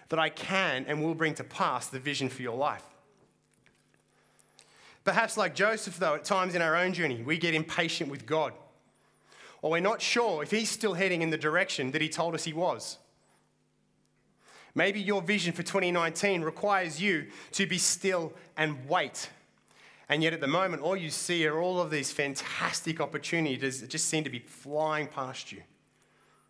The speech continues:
Will you take him at his word and trust him to do what he said he will?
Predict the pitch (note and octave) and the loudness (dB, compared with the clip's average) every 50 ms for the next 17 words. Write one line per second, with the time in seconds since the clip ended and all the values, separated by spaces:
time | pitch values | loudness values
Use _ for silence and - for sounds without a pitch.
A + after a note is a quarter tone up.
0 | _ _ _ _ _ _ _ _ _ _ _ _ - - - - - - _ C#3 | _ _ _ _ _ _ _ _ _ _ _ _ -20 -20 -20 -20 -20 -18 _ -4
1 | D3 F3 E3 E3 D#3 - - - F3+ F3+ F3 F3+ F#3 F#3 F3+ E3+ D#3+ D#3 C3+ D3 | -4 -2 -2 -2 -2 -2 -2 -2 -2 -2 0 -2 -2 -2 0 0 -2 -2 -2 -4
2 | C#3 B2 A#2 C3 C#3 C#3 B2 G#2+ A2 A2+ A#2 - - - _ _ _ _ _ _ | -8 -8 -6 -4 -2 0 0 0 -2 -4 -6 -12 -20 -20 _ _ _ _ _ _
3 | _ _ _ _ - - - A#2+ A#2+ - - - D#3 D3 - - - D3 B2+ - | _ _ _ _ -20 -8 -6 -4 -4 -4 -4 -4 -4 -4 -2 -4 -4 -4 -4 -4
4 | C3+ B2 B2+ C3 A#2+ A#2 A#2+ A#2 A#2 A2 - - D3+ D#3 B2+ A2+ G2+ G2 F#2 F2 | -6 -6 -6 -8 -6 -6 -6 -6 -6 -8 -8 -8 -8 -8 -8 -10 -12 -12 -14 -16
5 | - | -18